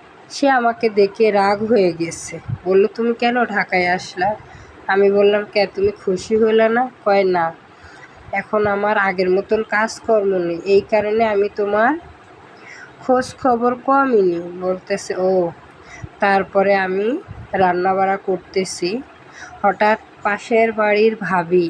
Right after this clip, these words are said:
এসে বলল, "ভাবি, প্রতিদিন একটা মহিলা আসে আপনার বাসায়, ভাইয়াকে কিন্তু কিছু বললেন না।" তারপরে আমি ওই ভাবির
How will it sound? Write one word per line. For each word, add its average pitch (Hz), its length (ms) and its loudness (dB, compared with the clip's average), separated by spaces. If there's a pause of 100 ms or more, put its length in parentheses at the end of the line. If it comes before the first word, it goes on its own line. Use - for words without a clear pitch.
(260)
এসে 190 240 -8
বলল, 190 320 2 (920)
"ভাবি, 190 480 0 (1900)
প্রতিদিন 254 1000 2 (1400)
একটা 220 420 -2
মহিলা 214 560 0
আসে 185 340 -2
আপনার 180 420 0
বাসায়, 165 600 -4 (1400)
ভাইয়াকে 185 540 0
কিন্তু 208 320 0
কিছু 233 340 -4
বললেন 196 480 2
না।" 165 180 -4 (300)
তারপরে 185 540 0
আমি 185 240 0 (460)
ওই 240 140 4
ভাবির 196 400 -2